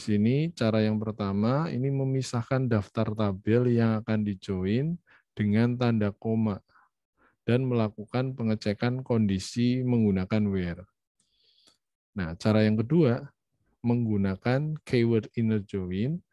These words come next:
atau disingkat dengan join saja di antara dua tabel yang akan dijoin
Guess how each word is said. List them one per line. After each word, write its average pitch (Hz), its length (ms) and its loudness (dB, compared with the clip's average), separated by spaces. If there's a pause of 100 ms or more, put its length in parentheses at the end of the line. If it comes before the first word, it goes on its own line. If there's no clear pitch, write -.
(400)
atau 110 240 0
disingkat 120 500 0
dengan 113 380 4
join 110 400 4
saja 98 560 -4 (1040)
di 127 160 6
antara 120 480 6
dua 110 320 0
tabel 117 480 0
yang 113 160 0
akan 123 240 -2
dijoin 107 720 -2